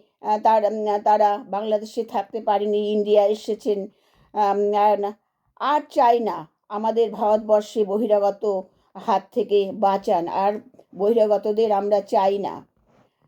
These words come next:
সেই সময় ইন-, সিপিএমের আমলে লক্ষ লক্ষ, আম, হিন্দু ভারতবর্ষ,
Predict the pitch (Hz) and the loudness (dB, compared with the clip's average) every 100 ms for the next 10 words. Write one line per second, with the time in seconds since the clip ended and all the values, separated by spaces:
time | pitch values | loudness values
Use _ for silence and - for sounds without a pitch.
0 | _ _ - 294 277 269 - 240 240 233 | _ _ -4 0 2 0 2 2 4 2
1 | 233 - 220 220 - 240 240 233 233 214 | 0 -8 -10 -10 -12 -10 -6 -4 -2 -2
2 | 208 214 226 214 _ _ _ _ _ - | -2 0 0 -2 _ _ _ _ _ 0
3 | 220 269 - - 320 302 294 - 269 247 | 2 2 0 -2 0 -2 -2 2 2 2
4 | _ _ - 233 226 226 233 233 240 240 | _ _ -4 2 2 2 -4 -2 -2 -2
5 | 226 220 - _ - 208 214 240 214 214 | 0 -2 -4 _ -8 -6 0 2 4 4
6 | 220 | 0